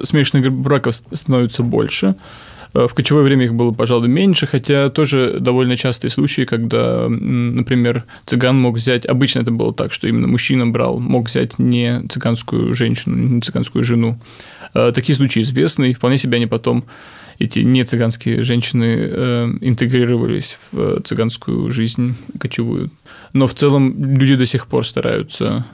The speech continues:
э, сохранять этнические, я не знаю, национальные рамки для браков. Ну, для, опять-таки, скажем, для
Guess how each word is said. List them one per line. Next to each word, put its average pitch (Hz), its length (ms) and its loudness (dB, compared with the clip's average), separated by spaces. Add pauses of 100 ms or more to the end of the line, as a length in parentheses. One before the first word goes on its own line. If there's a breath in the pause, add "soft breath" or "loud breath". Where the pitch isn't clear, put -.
э, 110 400 -4
сохранять 120 760 -2 (280)
этнические, 127 720 -2
я 101 60 -2
не - 60 -6
знаю, 107 180 -4
национальные 117 720 -2 (300 loud breath)
рамки 170 440 2
для 139 260 0
браков. 131 460 -2 (480 loud breath)
Ну, 135 160 2
для, 135 200 2
опять-таки, 123 360 -2
скажем, 120 340 0
для 113 260 0